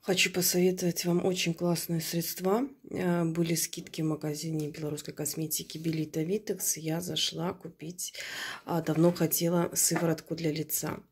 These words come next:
А, так сложилось, что кита-, э, корейские, вот китайские средства мне как-то, вот, несмотря на то, что сейчас очень популярны, а, мне они не подходят. У меня лицо от них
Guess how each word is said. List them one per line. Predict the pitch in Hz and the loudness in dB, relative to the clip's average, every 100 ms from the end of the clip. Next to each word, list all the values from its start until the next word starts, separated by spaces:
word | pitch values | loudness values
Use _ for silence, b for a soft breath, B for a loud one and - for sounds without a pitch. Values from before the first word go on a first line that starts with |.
| B B B B B B | B B B B B B
А, | - 175 160 | -4 0 2
так | 160 277 | 2 0
сложилось, | 277 196 196 247 240 | 4 4 6 6 6
что | - - 202 | 4 4 -2
кита-, | - - 185 185 | -4 0 4 6
э, | - 185 180 | 6 6 6
корейские, | 180 185 208 240 - - 170 | 6 4 4 2 0 0 0
вот | 170 | 0
китайские | - 175 175 170 - 175 | -4 0 2 2 0 -6
средства | 170 175 - 233 | -2 -2 2 6
мне | 185 196 | 8 6
как-то, | 202 175 - 170 | 2 -6 -6 -6
вот, | 165 | -4
несмотря | 165 - 165 160 | -6 -6 -6 -4
на | 170 | -4
то, | 160 | -4
что | - | -4
сейчас | 165 160 - | -4 -6 -6
очень | 165 - - | -6 -8 -10
популярны, | 175 - 185 226 240 226 226 _ _ _ _ _ _ _ - - | -12 -2 0 0 0 -2 -6 _ _ _ _ _ _ _ -18 -6
а, | 165 160 | 0 4
мне | 165 165 180 190 | 6 8 8 8
они | 170 170 170 | 6 4 4
не | 165 | 4
подходят. | - - - - - - | -2 -6 -8 -8 -10 -8
У | |
меня | 180 - | -2 -2
лицо | 90 - - 87 | -2 -4 -4 -4
от | 87 | -4
них | - 180 | -8 -8